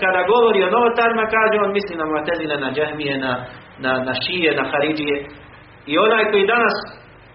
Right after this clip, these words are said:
radi određene novotarije ili ima određena novotarska ubjeđenja, kaže, on se ne smatra novotarom. Jeste čuli ovo ili niste? Kaže, no-, novotari, kada se spominje u tekstovima, u citatima iz prvih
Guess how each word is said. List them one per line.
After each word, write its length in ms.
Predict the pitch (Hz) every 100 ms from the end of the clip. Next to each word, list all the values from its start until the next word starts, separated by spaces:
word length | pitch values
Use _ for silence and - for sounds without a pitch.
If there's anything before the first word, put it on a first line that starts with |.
| -
radi 360 | 180 220 196 214
određene 440 | 208 202 190 175
novotarije 520 | 170 165 180 196 185 190
ili 100 | 208
ima 120 | 202
određena 480 | 196 202 196 190 185 165 -
novotarska 400 | 196 180 175 170
ubjeđenja, 320 | 165 196 196 190
kaže, 140 | 185
on 100 | 175
se 60 | 156
ne 100 | 160
smatra 320 | 160 120 113
novotarom. 460 | 107 98 - - - - - - - - - - - - - - - - - - 135
Jeste 200 | 139 -
čuli 160 | 233 214
ovo 140 | 202 185
ili 120 | 165 156
niste? 220 | 143 - - - - -
Kaže, 240 | 156 175 175
no-, 220 | 185 196 196
novotari, 500 | 240 220 214 202 202 202 - - - -
kada 200 | 170 180 175
se 60 | 170 -
spominje 280 | 226 220 190
u 80 | 214
tekstovima, 440 | 208 196 170 165 160 - - - - 151
u 20 | 143
citatima 560 | 156 170 196 196 180 156 - - - 143
iz 60 | 123 196
prvih 320 | 190 170